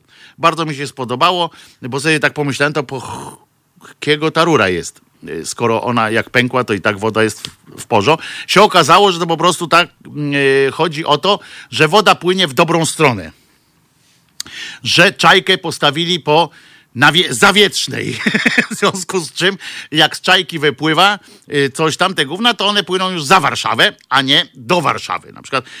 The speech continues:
faktem jest, że to jest bardzo dobry pomysł ustawić, mm, y, taką oczyszczalnię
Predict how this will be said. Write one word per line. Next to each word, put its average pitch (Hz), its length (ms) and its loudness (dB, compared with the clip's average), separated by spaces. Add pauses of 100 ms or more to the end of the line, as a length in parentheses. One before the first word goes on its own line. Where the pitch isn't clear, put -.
(180)
faktem 175 440 0
jest, 147 200 0
że 156 140 -6
to 156 100 -4
jest 156 120 -4
bardzo 165 300 0
dobry 143 260 0
pomysł 190 380 2
ustawić, 123 480 -2
mm, 117 240 -6
y, 110 400 2
taką 123 300 -2
oczyszczalnię 110 680 0